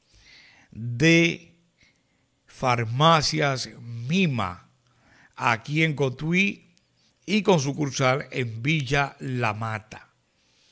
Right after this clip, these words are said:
Ahí está el amigo José Eduardo Mirambó recibiendo este importante reconocimiento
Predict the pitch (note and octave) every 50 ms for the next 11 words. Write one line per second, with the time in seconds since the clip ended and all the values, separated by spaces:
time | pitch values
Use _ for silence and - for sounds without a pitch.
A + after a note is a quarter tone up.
0 | _ _ _ - _ - - - - _ _ - A2+ B2 B2+ D#3 E3 - - D#3+
1 | D#3 D3+ D3 C#3 C#3+ D3+ D#3+ E3 D3+ D3+ D#3+ D#3+ D3+ C#3 C#3 - - - - A#2+
2 | B2+ A#2+ - B2+ B2 A#2+ B2 C#3 D#3 D#3 D3 D#3+ D3+ E3 E3+ F3+ F3+ E3 E3 D3+
3 | D#3 D#3+ - - - C3+ C3+ C3+ B2 - - B2 B2 C3 C#3 C#3+ D3 D3 D3+ D3
4 | C#3 D3 C#3 C3 A#2+ - - _ _ _ _ _ _ _ - - - - - -
5 | - - - - _ _ _ _ C3 C3+ C#3 C3+ - - D3 D3+ D3 C#3+ - C#3+
6 | D3 C#3+ B2 - C3+ C3 A#2+ A#2 - - F3+ F#3 F#3+ F3+ E3 D#3 D3+ C#3+ C3 C3+
7 | C3+ - D#3 D#3+ F3 E3+ E3 E3+ D#3 D#3 E3 D3+ B2 C#3+ D3+ D3 D3+ D3 C#3 C3+
8 | C3 B2 A#2+ C3+ C3 - -